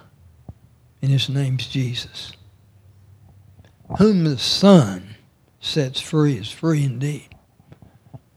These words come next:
And the Son will set you free today. He'll set you free today. I'm telling you that, <clears throat> and I understand the battles we have within us.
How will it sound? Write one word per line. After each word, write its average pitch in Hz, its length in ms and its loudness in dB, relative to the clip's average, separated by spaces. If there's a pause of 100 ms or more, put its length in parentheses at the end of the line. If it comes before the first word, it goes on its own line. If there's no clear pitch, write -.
(340)
And 165 120 2
the 147 120 -2
Son 220 380 2
will 143 120 0
set 147 380 -4
you 127 40 -8
free 151 340 -4
today. 131 520 -12 (840)
He'll 202 200 4
set - 380 -6
you 151 80 -10
free 170 300 -2
today. 143 460 -8 (540)
I'm 208 140 0
telling 220 240 2
you 165 60 4
that, 143 180 -2 (580)
<clears throat> - 340 -2 (1040)
and 165 200 4
I 208 260 2
understand 196 920 2
the 143 80 0
battles 160 640 0
we 156 200 0
have 143 460 0 (220)
within 147 720 4
us. 123 600 -2